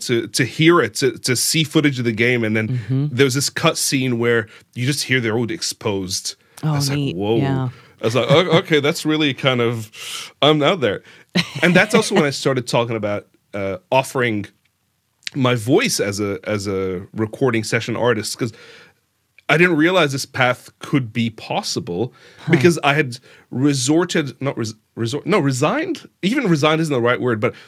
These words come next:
Speaker 1: I had thought in my mind, "I wanna be a composer." I never
Speaker 2: Yeah.
Speaker 1: thought about being a session musician.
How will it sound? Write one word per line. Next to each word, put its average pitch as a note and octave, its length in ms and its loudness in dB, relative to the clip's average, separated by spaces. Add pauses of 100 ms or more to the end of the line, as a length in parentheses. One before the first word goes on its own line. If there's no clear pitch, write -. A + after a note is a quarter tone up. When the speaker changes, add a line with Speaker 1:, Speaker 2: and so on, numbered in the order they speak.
(260)
Speaker 1:
I C#3+ 60 0
had F3 140 2
thought E3 220 2
in D#3 60 0
my C3+ 100 0
mind, B2+ 240 0
"I C#3 60 4
wanna D3+ 160 6
be C3+ 120 -2
a A#2+ 40 -4
composer." A2+ 640 -2 (400)
I C3+ 60 2
never D#3 180 4
Speaker 2:
Yeah. D3+ 60 -10
Speaker 1:
thought E3+ 180 2
about G#2+ 200 -2
being G#2 140 -2
a G2 40 -6
session G#2 320 -4
musician. F#2+ 500 -6